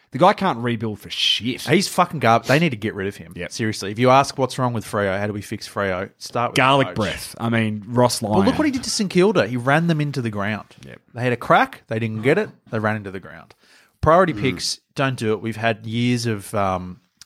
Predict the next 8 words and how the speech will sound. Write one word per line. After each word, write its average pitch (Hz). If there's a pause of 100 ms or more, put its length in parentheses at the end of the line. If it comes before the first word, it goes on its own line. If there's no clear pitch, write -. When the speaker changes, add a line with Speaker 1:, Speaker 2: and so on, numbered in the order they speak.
(120)
Speaker 2:
manipulated 110
drafts 95
with 95
the 95
two 95
expansion 92
teams. 90
Speaker 3:
Mm. 82